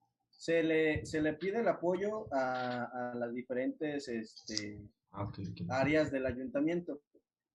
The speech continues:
Speaker 1: pero Comude tiene, tiene, eh, eh, su área de mantenimiento específico. Por ejemplo, para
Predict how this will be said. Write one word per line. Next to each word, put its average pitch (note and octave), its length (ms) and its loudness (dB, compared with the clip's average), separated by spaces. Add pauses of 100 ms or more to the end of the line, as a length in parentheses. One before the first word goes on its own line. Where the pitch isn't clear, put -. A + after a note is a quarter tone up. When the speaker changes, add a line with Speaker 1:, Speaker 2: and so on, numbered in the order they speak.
(320)
Speaker 1:
pero C3+ 600 2
Comude D#3+ 420 2
tiene, D#3+ 720 0
tiene, D3+ 220 0
eh, D#3 140 -10
eh, B2 680 -2
su C3+ 200 0
área D#3 160 4
de D#3+ 80 4
mantenimiento C3+ 680 0
específico. E3+ 600 -4
Por C3 140 -4
ejemplo, D3 400 0
para A#2+ 480 0